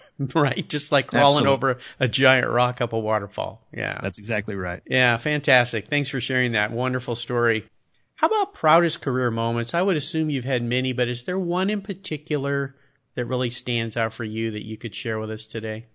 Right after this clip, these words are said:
Speaker 2: Uh, yeah, the, uh, Crawl Zone itself, I've talked with my brother, he's, uh, a partner with me in this, and we're like, "You know, as we get ready to m-, take the next steps into the growth of, of our project here,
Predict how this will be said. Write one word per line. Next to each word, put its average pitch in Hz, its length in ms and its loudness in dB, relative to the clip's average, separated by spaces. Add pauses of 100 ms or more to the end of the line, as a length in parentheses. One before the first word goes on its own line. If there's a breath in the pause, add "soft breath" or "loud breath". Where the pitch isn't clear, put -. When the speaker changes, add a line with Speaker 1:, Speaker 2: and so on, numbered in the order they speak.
(500)
Speaker 2:
Uh, 202 180 4
yeah, 214 360 2
the, 185 440 4 (720 loud breath)
uh, 156 80 -2
Crawl 208 320 4
Zone 165 240 4
itself, 127 600 2
I've 135 160 0
talked 147 240 2
with 131 100 -4
my 127 120 2
brother, 117 360 2
he's, 120 320 2
uh, 113 340 0
a 113 80 0
partner 127 360 0
with 107 160 0
me 107 160 2
in 107 120 2
this, 110 300 -2 (380 soft breath)
and 110 720 2
we're 123 160 0
like, 117 200 0
"You 135 100 4
know, 143 180 4
as 123 120 2
we 131 80 2
get 156 140 2
ready 147 280 4
to 127 40 2
m-, 127 220 2
take - 180 2
the 117 80 0
next 127 280 4
steps 113 420 0
into 98 180 2
the 101 160 -2
growth 110 480 0
of, 98 320 -4
of 104 200 -6
our 98 100 -2
project 117 560 -2
here, 92 280 -4